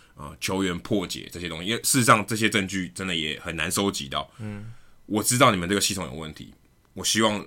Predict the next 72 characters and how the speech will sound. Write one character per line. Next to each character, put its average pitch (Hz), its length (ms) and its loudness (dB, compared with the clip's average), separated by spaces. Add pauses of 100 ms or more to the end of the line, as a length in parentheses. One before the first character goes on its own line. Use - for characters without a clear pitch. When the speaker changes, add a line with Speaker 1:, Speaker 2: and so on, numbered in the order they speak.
(140)
Speaker 1:
杀 98 200 6
鸡 98 160 -2
儆 80 200 -8
猴， - 200 -18
告 113 140 0
诉 117 180 0 (140)
其 - 160 0
他 110 140 6
球 85 180 -2
队， 85 260 0
你 98 140 -6
们， 101 180 4 (140)
我 95 80 -6
相 113 100 -2
信 113 160 2
有 87 120 0
人 80 120 -4
在 123 140 0
做， 78 260 -8 (440)
告 110 100 -2
诉 110 80 0
你 101 80 2
们 76 180 -4
绝 92 140 -2
对 95 80 0
不 87 80 -4
要 82 80 -2
再 82 100 0
继 80 120 -8
续 76 120 -8
做 64 200 -14
了。 - 60 -18 (280)
Speaker 2:
对。 - 80 -6
Speaker 1:
因 208 60 6
为 180 40 8
我 135 60 8
相 151 140 8
信 147 200 6 (400)
大 156 140 8
联 117 100 8
盟 95 160 0 (420)
不 160 100 0
可 127 100 0
能 80 180 -4 (320)
蒙 98 220 -4
在 107 160 8
鼓 76 220 -8
里， 60 260 -14
Speaker 2:
嗯。 117 220 -4
Speaker 1:
全 117 160 -2
部 143 100 8
都 143 100 10
完 110 140 6
全 101 140 0
不 98 80 -2
知 85 160 -6
道。 73 200 -4 (360)
就 160 100 2
算 156 140 8
是 147 80 2
他 143 80 4
们 135 80 6
可 107 80 4
能 95 80 0
刚 104 160 2
开 104 180 6
始 82 220 -6
做 92 220 0
的 78 40 -4
时 - 80 -6
候， 78 60 -4
还 87 160 -4